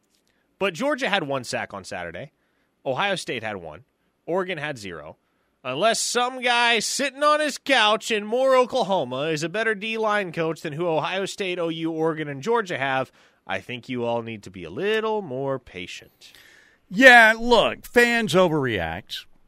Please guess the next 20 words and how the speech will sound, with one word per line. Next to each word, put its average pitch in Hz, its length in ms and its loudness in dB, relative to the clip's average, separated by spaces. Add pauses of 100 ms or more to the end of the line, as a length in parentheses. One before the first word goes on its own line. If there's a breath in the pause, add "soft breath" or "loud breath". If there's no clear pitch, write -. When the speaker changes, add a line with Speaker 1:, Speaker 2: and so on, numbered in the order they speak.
(120)
Speaker 2:
It 220 100 4
always 269 380 2
cracks 196 340 0
me 175 160 -2
up, 165 140 -4
though, 156 100 -2
the 131 100 -4
fans, 151 760 -4 (1600)
do 135 160 -4
they 220 140 4
not 240 300 -2
realize 175 1080 -4 (580)
that 143 300 -2 (300)
the 117 260 -4
coaches 147 720 -6
watch 113 420 -4
these 139 260 -4
guys 123 600 -2
every 123 500 -4
single 117 720 -6